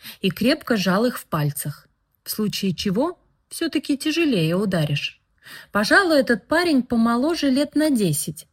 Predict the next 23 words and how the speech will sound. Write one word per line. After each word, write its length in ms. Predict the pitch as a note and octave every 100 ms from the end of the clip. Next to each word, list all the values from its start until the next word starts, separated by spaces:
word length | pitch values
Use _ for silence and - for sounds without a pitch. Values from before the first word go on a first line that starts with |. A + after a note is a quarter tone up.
| -
да 100 | B3+
и 60 | E4
посильнее 680 | B3+ - F3+ F3+ B3 D4 B3
его. 420 | A#3 A3 A3 - _ _
Вон 200 | C#4+ E4
шея-то 420 | - - A#3+ D#3+ -
какая. 540 | F3+ F3+ E3 D3+ D#3+ _ _ _ _ _
А 140 | - F#3+
парень 480 | - E4+ F#4 D#4+ C#4+
курил 400 | - G3 E4 B3+
трубку, 600 | G#3+ C4+ - - B3 A3
спокойно 540 | - D#3+ - D4+ C4
смотрел 520 | F#3 F3 E3+ B3+ D#4
вокруг 560 | A#3+ G3 B3 A#3+ - _ -
и 80 | B3
молчал, 680 | C#4 C4 - - D3+ D#3+ - _ - _
болтая 360 | - E3+ D#3+ D#3
ногами 520 | D#3+ D#3+ G3 B3+ A3+
в 80 | F3
новых 360 | E3+ E3 D3+ F3
лаптях 520 | D#3 - G3+ A3 - - _ _
и 160 | G#3 G#3
анучах. 760 | - G3 D#3+ C#3 - D3+ -